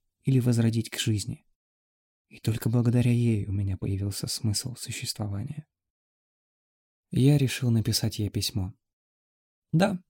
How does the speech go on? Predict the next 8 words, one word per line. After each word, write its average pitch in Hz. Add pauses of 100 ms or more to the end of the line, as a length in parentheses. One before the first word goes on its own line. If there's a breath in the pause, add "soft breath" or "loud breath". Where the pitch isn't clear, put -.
(300)
старомодное, 117
настоящее 107
письмо, 104
какие 107
учила 98
меня 95
писать -
няня, 101